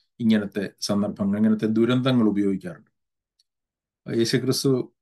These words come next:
ഏ, ഇങ്ങനെ പറഞ്ഞു, "ശവങ്ങൾ ഉള്ളിടത്ത് കഴുക്കൽ കൂടുമെന്ന്" പറഞ്ഞു. അന്നേരം ഈ ശവം തിന്നുന്ന, ഏ, ആള് മൃഗങ്ങളാണ്, ഇല്ലെങ്കിൽ പക്ഷികളാണ് കഴുക്കൾ എന്ന് പറയുന്നത്. അന്നേരം, ആ,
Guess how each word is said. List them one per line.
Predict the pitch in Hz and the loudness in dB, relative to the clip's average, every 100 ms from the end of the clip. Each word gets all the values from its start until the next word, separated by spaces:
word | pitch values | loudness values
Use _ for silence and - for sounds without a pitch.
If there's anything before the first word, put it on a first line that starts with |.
| - | -6
ഏ, | 117 | -2
ഇങ്ങനെ | 110 110 113 | 2 2 0
പറഞ്ഞു, | 101 98 107 | -2 -4 -6
"ശവങ്ങൾ | 107 - 107 123 139 139 113 | -6 -4 -2 0 -2 -2 -2
ഉള്ളിടത്ത് | 107 107 - 110 | -4 -8 -14 -6
കഴുക്കൽ | 113 113 123 | -2 -2 -2
കൂടുമെന്ന്" | 107 107 101 95 | -4 -4 -4 -6
പറഞ്ഞു. | - _ | -12 _
അന്നേരം | _ _ _ _ _ _ _ 120 | _ _ _ _ _ _ _ -4
ഈ | 123 | -2
ശവം | - 120 147 151 - _ _ _ 139 120 | 0 2 2 0 -8 _ _ _ -8 -4
തിന്നുന്ന, | 127 135 139 131 | -2 0 2 0
ഏ, | 120 - 117 120 117 110 107 | -4 -8 -6 -4 -4 -8 -8
ആള് | 117 107 110 107 110 - - | -4 -4 -2 -6 -10 -18 -8
മൃഗങ്ങളാണ്, | 110 117 120 120 101 98 107 _ | -2 0 0 0 0 -2 -8 _
ഇല്ലെങ്കിൽ | 110 104 104 | -8 -4 -4
പക്ഷികളാണ് | 107 104 117 101 107 110 | -4 -4 -4 -2 -4 -2
കഴുക്കൾ | 120 117 123 | -2 -2 -2
എന്ന് | 104 | -2
പറയുന്നത്. | 82 80 _ 107 | -4 -20 _ -10
അന്നേരം, | 123 135 - _ _ _ _ _ 120 | -8 -8 -16 _ _ _ _ _ -4
ആ, | 113 113 113 | -2 -2 -2